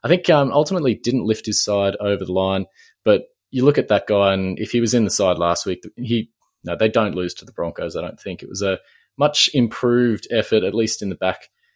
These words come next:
of the game from the Bunnies, and bigger things to come from them. On the Storm front, ninety-two for Grant, as we mentioned, no real, uh, I mean,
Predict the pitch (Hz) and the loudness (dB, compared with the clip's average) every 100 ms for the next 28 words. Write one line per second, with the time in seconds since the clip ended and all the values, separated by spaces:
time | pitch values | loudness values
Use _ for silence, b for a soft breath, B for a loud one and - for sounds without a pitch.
0 | _ 123 107 127 127 123 120 120 - 123 | _ -2 0 0 4 4 4 0 -2 0
1 | 113 107 107 107 107 98 104 101 113 104 | 0 2 2 2 0 0 -2 -2 -2 -2
2 | - 98 - - 101 92 90 90 101 110 | -4 -6 -8 -10 -10 -10 -12 -8 -6 -6
3 | b b b - 170 - 151 170 147 147 | b b b -8 -6 2 2 4 2 2
4 | 147 147 156 156 139 139 127 - 117 117 | 0 0 2 0 -2 0 0 0 0 0
5 | 110 113 107 107 - 113 113 107 104 - | 0 -2 -2 -2 -4 -4 0 0 0 -6
6 | - 104 107 107 104 104 _ _ 101 101 | -10 -4 0 0 0 -4 _ _ -6 -2
7 | 101 87 62 95 98 95 | 0 -2 -6 -10 -8 -8